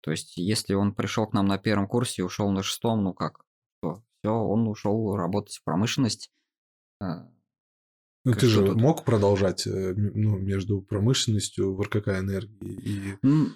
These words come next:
Speaker 1: ну, ну, это уже, уже, как бы, это уже работа, ну, как педагога, да, и твоё хобби, это уже несколько отличается от того, чем ты занимаешься, пока учишься.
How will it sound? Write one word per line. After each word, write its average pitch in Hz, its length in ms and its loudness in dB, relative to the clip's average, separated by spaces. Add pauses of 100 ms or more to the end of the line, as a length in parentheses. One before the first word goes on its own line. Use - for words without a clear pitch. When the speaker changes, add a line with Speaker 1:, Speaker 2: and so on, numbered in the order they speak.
(120)
Speaker 1:
ну, 151 280 4
ну, 175 160 4
это 175 200 2
уже, 147 680 6
уже, 131 440 2
как 131 200 0
бы, 139 80 4
это - 100 0
уже 139 140 4
работа, 143 380 2 (100)
ну, 113 260 0
как 104 260 -2
педагога, 127 640 4
да, 110 280 4
и 98 100 2
твоё 98 260 0
хобби, 123 340 2
это 92 180 0
уже 101 260 2
несколько 104 560 2
отличается 139 680 2
от 92 140 -4
того, 98 260 2
чем 95 200 0
ты 101 80 -4
занимаешься, 98 540 0
пока 98 240 -2
учишься. 104 580 0